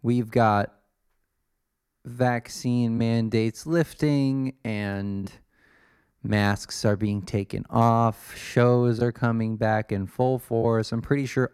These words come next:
all of the summer festivals are not gonna require anything like that. There is a lot of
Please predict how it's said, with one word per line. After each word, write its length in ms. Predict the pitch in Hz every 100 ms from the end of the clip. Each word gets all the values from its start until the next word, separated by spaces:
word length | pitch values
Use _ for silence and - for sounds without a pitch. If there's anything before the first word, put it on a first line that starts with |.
| -
all 320 | 127 143 165
of 80 | 151
the 100 | 139
summer 320 | - 127 120
festivals 560 | - 117 - 113 110
are 80 | 113
not 340 | 107 110 113 127
gonna 220 | 113 110
require 540 | 107 104 - 107 104
anything 420 | 104 110 107 107
like 240 | 104 98 -
that. 320 | 101 101 - _ _ _ _ _ _ _ - _ _ _ _ _
There 320 | - 117 117 113
is 140 | 107
a 60 | 110
lot 560 | 113 113 131 135 135
of 440 | 131 127 117 -